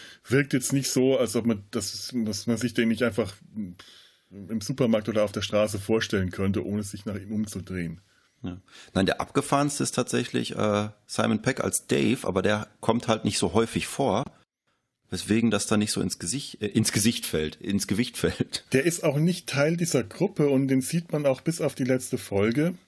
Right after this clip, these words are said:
Speaker 1: oder eigentlich fast immer nur in seinem Büro sitzen.
Speaker 2: Ja.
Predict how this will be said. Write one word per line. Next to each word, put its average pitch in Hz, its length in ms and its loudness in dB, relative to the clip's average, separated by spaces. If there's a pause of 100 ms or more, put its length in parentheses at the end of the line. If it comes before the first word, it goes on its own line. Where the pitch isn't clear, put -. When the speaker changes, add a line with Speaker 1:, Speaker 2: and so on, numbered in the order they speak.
(420)
Speaker 1:
oder 113 260 2
eigentlich 131 440 0
fast - 360 -4
immer 139 400 2 (1200)
nur 147 240 2
in 151 60 0
seinem 131 320 4
Büro 135 320 2
sitzen. - 480 -4 (420)
Speaker 2:
Ja. 101 160 0